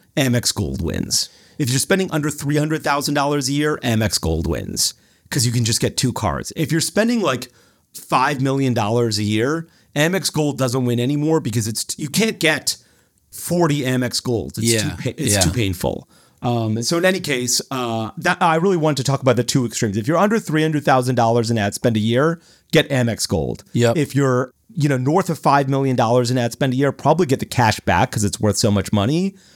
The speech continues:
Speaker 1: But if, you know, there's a lot of, like, nuances in the middle, which I'll probably take too much time to go over here.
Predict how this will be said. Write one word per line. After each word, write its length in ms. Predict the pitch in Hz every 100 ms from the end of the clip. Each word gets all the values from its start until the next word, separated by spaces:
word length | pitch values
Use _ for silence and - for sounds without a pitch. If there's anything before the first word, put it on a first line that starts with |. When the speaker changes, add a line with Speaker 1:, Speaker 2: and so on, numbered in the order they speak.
| _
Speaker 1:
But 320 | 113 139 127 -
if, 160 | 160
you 80 | 131
know, 80 | 127
there's 180 | 127 120
a 60 |
lot 200 | 156 156
of, 80 | 135
like, 220 | 123 117
nuances 560 | 135 135 127 120 127 113
in 80 | 117
the 80 | 107
middle, 500 | 107 131 151 156 139
which 200 | 120 117
I'll 80 |
probably 260 | 90 131 117
take 160 | 127 107
too 100 | 120
much 200 | 107 120
time 160 | 107
to 40 | 101
go 200 | 107 104
over 180 | 104
here. 380 | 104 120 120 135